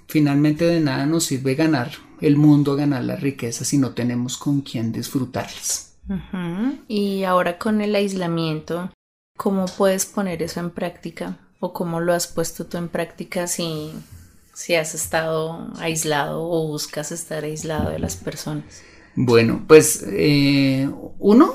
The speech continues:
Speaker 1: dedicando más tiempo, bueno, pues a, a, en el caso de nosotros,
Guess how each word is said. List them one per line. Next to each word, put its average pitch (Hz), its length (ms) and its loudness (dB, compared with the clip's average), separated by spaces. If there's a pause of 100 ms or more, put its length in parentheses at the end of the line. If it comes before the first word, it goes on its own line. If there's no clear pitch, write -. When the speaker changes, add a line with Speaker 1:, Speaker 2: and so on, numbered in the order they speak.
Speaker 1:
dedicando 143 920 4
más 156 340 2
tiempo, 190 520 4 (240)
bueno, 120 400 -2
pues 147 220 -2
a, 117 420 -4
a, - 360 -10
en 131 180 -2
el 113 140 -6
caso 113 360 0
de 143 160 6
nosotros, 135 720 -2